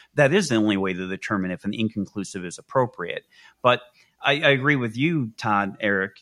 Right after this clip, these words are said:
that, that if that's the message, it's clearly lost in here, and it seems kind of confused with some other issues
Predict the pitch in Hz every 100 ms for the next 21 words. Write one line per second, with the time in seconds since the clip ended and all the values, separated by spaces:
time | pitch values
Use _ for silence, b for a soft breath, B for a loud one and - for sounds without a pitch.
0 | - 98 98 - _ _ _ _ _ 113
1 | 151 - - 151 - 151 - - 123 139
2 | - 98 107 - - - 151 151 117 101
3 | 95 98 92 - - - - 104 95 -
4 | 95 87 92 101 - 123 113 123 110 104
5 | 98 - 113 110 - 98 - 101 101 90
6 | 90 101 98 - 82 - -